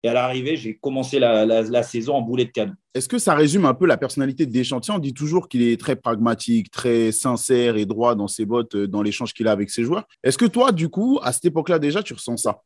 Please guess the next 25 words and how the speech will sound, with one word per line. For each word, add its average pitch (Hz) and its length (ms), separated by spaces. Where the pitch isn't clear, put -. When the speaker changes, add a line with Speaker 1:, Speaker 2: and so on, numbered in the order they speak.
Speaker 1:
Je 139 240
sens 165 420
un 117 520
compétiteur, 131 840
euh, 110 360
hors - 240
pair. 143 300
Speaker 2:
Ouais. 101 60
Speaker 1:
Après, 123 260
j'appre-, 110 400
j'apprends 110 560
rien 110 300
à 107 40
personne 117 420
quand 104 140
je - 80
dis 117 100
ça 160 180
parce 113 200
que 101 240
c'est 107 200
vraiment 117 300
ce 127 100
qui 113 140
dégage. 131 500